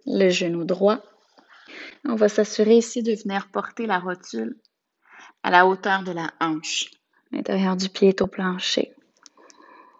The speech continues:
Quatre-vingt-dix degrés d'angle pour la jambe. Laisse les os des hanches se replacer pour être confortable. Et encore là, je le répète, si tu as besoin de la couverture, installe.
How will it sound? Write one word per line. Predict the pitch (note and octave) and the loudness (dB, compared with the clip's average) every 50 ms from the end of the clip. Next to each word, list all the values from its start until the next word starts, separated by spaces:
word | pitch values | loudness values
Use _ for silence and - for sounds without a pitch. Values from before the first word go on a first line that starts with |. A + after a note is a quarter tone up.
| _ _ _ _ _ _ _ _ _ _ _ _ _ _ _ - - _ _ _ - - - - - - - | _ _ _ _ _ _ _ _ _ _ _ _ _ _ _ -20 -20 _ _ _ -20 -20 -20 -18 -18 -16 -10
Quatre-vingt-dix | - - - - A#3 A3 A3+ A3+ G#3+ A3+ A3+ G#3+ | -8 -8 0 2 6 6 8 8 8 6 6 8
degrés | A3+ A3 G#3 G3+ G#3 G#3 | 6 6 6 6 6 6
d'angle | F#3 G#3 G#3 G3+ G#3 G#3 G3+ | 6 6 4 4 4 0 0
pour | - G3+ G3 | 0 0 0
la | F#3+ F#3 F3+ F3 | 0 0 -2 -4
jambe. | F3+ F#3 F#3 F#3 G3+ A#3+ F4+ G4+ - _ _ _ _ _ _ _ _ _ _ _ _ _ _ _ _ _ _ _ _ _ _ _ _ _ _ _ _ _ _ _ _ _ _ _ _ _ _ _ _ _ _ _ _ _ _ _ _ - _ _ _ _ _ _ _ _ _ _ _ _ _ - _ | -4 -4 -4 -4 -4 -6 -6 -6 -10 _ _ _ _ _ _ _ _ _ _ _ _ _ _ _ _ _ _ _ _ _ _ _ _ _ _ _ _ _ _ _ _ _ _ _ _ _ _ _ _ _ _ _ _ _ _ _ _ -20 _ _ _ _ _ _ _ _ _ _ _ _ _ -14 _
Laisse | C#4 - A3 - - | -8 -8 -8 -6 -4
les | A3+ G#3+ G#3 G#3 G3+ G3+ G#3 | 0 2 2 2 4 4 6
os | A3 G#3+ G#3+ | 6 6 6
des | F#3+ G3+ G#3+ G#3+ G#3+ G#3+ - - | 6 6 6 4 4 2 0 2
hanches | A#3 A#3 A#3+ B3 A#3+ A#3+ | 2 4 4 4 2 0
se | - - - A3+ | -4 -4 -4 -2
replacer | A3 G#3+ G#3 G#3 - G#3+ G#3 G3+ - - A3 A3 | -2 -2 -4 -2 -2 -2 -2 -2 -2 -4 -4 -4
pour | A3 G#3+ - G#3 | -4 -4 -4 -2
être | G3 G3+ | -2 -2
confortable. | - G#3+ G3+ G3 - G#3 G3+ - - A#3+ A#3 A#3 A3+ A3 | -2 -4 -4 -4 -2 -4 -4 -2 -2 0 2 2 2 2
Et | A3 | 2
encore | G#3+ G#3 G#3+ G#3+ G3+ G3+ | 0 0 0 0 0 2
là, | G3+ G3+ | 0 0
je | G3+ G3 - | -2 -2 -6
le | G3 G3 G3 - | -10 -12 -12 -6
répète, | - G3+ - _ - A3+ A#3+ - _ - | -6 -6 -4 _ -4 -4 -4 -6 _ -20
si | - - - | -14 -12 -10
tu | - - - | -8 -4 -4
as | - | -2
besoin | - A3+ G#3+ - - | 0 0 0 0 0
de | G#3 G#3+ | 0 0
la | G#3+ | 0
couverture, | G#3+ - A3 G#3 A3 G#3 - - - - - B3 B3 B3 C4 C4 - _ _ - - - - _ _ _ B3+ | 0 -2 0 0 0 0 -2 -6 -8 -4 0 2 2 2 2 0 -4 _ _ -20 -20 -20 -20 _ _ _ -4
installe. | A#3 A3 A3 - - - - - - B3+ B3+ | -4 -4 -4 -6 -6 -6 -4 -4 -4 -8 -12